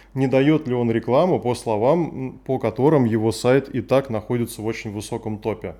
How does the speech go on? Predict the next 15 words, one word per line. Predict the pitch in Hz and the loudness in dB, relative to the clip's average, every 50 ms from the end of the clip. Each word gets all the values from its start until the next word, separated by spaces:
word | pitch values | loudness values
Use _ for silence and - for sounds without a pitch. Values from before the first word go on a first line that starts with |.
| - - | -16 -12
Держите | 123 104 127 120 117 170 185 - 196 | -4 -2 -2 2 2 2 2 2 2
руку | 151 156 151 139 | 0 0 0 0
на | 131 127 120 | 0 0 0
пульсе, | 120 127 156 190 160 - 127 | 0 -2 -2 -2 -2 -4 -8
следите | - - 123 117 113 156 180 - 147 | -8 -4 -4 0 0 0 0 2 0
за | 117 107 117 127 131 131 127 | -2 0 0 2 2 2 2
результатами, | 131 127 113 123 117 101 - 117 127 147 147 147 117 110 | 0 0 0 0 -2 0 2 2 2 4 2 0 -2 -2
за | 104 95 104 113 123 131 | -2 -2 0 0 0 0
конверсией, | 131 - 123 117 113 107 110 123 143 170 156 - - 123 110 98 | 0 -2 -2 -2 0 0 2 2 2 2 2 -2 -4 -4 -4 -4
спрашивайте | - - - 120 143 165 156 - 139 135 127 127 - 120 | -4 -4 0 2 2 2 2 0 -2 -2 -2 -2 -2 -2
у | 120 117 | -2 -2
всех | - - - - 135 127 131 - | -4 -6 0 2 2 0 0 -2
подрядчиков | 117 110 110 110 110 107 104 - - - 107 - | -2 0 2 2 0 0 -2 -8 -16 -16 -16 -14
статистику. | - - 110 98 - 139 175 180 - - 139 139 - 107 95 - - - - - | -8 -6 -6 -6 -4 -6 -6 -6 -4 -8 -8 -4 -2 -4 -4 -4 -6 -14 -20 -12
Если | - 117 104 107 135 156 156 - - 135 123 117 107 101 | -10 -10 -6 0 0 0 0 0 -2 0 0 0 0 -2